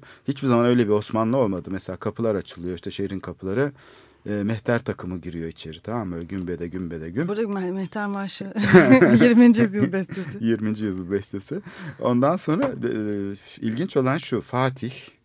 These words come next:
Speaker 1: yağmalatmıyor şehri. Yani bir günün sonunda ilk gün yağmalanıyor. Ondan sonra yağmalatmıyor ve diyor ki, "Burada," diyor, "herkes özgür yaşayacak. Yani herkes dinine ve şeyine,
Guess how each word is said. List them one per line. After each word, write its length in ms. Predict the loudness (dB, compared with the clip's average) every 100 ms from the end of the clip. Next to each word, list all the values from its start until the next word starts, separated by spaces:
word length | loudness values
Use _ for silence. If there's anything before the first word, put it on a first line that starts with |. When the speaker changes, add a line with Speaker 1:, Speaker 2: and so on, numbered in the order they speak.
| _ _ _ _ _ -4
Speaker 1:
yağmalatmıyor 800 | -2 2 2 2 0 -6 -12 -12
şehri. 440 | -14 -16 -14 -16 -16 _ -12
Yani 200 | -10 -6
bir 100 | -6
günün 260 | -4 -8
sonunda 420 | -8 -12 -14 -14 -16
ilk 140 | -14
gün 140 | -12
yağmalanıyor. 680 | -12 -12 -12 -10 -10 -10 -10
Ondan 180 | -10 -10
sonra 180 | -6 -4
yağmalatmıyor 520 | -2 -4 -6 -6 -6
ve 100 | -4
diyor 160 | -4 -4
ki, 220 | -8 -10 -14 -20 -16 -4
"Burada," 240 | 4 4
diyor, 100 | 4
"herkes 320 | 2 0 -2
özgür 280 | -2 -2 -2
yaşayacak. 520 | -2 -4 -8 -10 -10
Yani 100 | -8 -8
herkes 300 | -6 -8 -4
dinine 400 | -2 0 -2 -2
ve 100 | -2
şeyine, 400 | -2 -2 -4